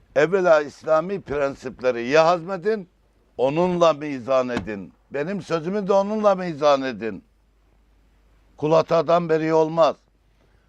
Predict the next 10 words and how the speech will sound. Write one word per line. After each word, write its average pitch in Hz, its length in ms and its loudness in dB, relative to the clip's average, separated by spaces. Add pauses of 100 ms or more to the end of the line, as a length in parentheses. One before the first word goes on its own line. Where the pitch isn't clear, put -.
(160)
Herkesi 185 800 0 (520)
bir 220 200 -6
Müslüman 190 680 -2 (760)
iman 160 500 2
ettiği 202 380 -6
esaslarla 170 840 2
muhakeme 127 580 2
eder. 78 280 -10 (4000)
Ehli 202 380 6
kitabın 139 580 -2